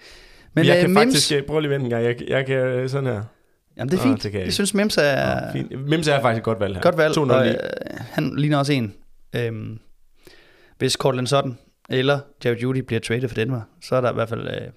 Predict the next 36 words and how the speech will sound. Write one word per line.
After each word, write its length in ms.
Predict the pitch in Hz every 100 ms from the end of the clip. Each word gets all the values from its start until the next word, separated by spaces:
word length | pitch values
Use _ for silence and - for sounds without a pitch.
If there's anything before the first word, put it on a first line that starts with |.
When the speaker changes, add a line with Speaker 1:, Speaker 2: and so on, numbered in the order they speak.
| _ _
Speaker 1:
vejen 220 | 120 113 98
banet 280 | 107 117
åben 240 | 110 110 - _ _ _
for 80 | -
ham. 40 | 110
Speaker 2:
Det 120 | 113
er 60 | 107
den. 140 | 110 - _ _ _ - - _ - - _ _
Det 120 | - -
er 40 |
den. 160 | 107 123 -
Og 400 | 120 107 107 110
derefter 340 | 143 135 135
så 100 | 127
vælger 220 | 127 127 135
computeren 460 | 123 135 135 120
Ty 100 | - 107 101
J 300 | 95 92 90
Spears 720 | 90 - - 175 214 - - - - _
fra 100 | -
Tennessee, 600 | 127 131 127 165 170 190 - -
som 260 | - 123 117
ikke 120 | 131
har 80 | 123
noget 280 | 120 127 127
ledbånd 300 | 143 143 131
i 20 |
sit 160 | 120
knæ. 200 | - 147 151 - -
Speaker 1:
Ja, 180 | 175 190
altså, 220 | - 151
hvad 100 | 139
er 140 | 185 175
updaten 320 | 190 170 160
på 60 | 147
det? 180 | 175